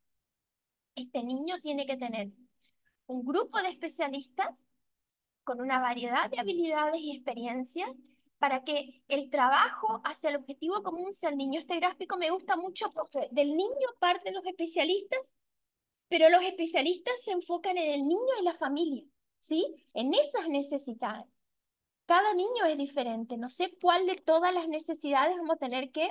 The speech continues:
resolver primero. Estamos incluyendo profesionales de la salud,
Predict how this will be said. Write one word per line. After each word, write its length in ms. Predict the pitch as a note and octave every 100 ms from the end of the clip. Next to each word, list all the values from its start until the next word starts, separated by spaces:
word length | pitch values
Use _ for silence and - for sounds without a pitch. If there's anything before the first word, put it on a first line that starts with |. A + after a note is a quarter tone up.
| -
resolver 480 | E4+ D4+ A#3+ B3
primero. 440 | A#3+ A3+ G#3 F#3+ G3 - _ _ _ _ -
Estamos 420 | F4 - F4+ F#4
incluyendo 560 | F4 D#4+ C4+ B3+ A#3+ B3
profesionales 720 | A4+ A4+ G4+ F#4 C#4+ C4+ C#4
de 100 | B3+
la 140 | A#3+ A#3
salud, 400 | A#3 A3+ B3+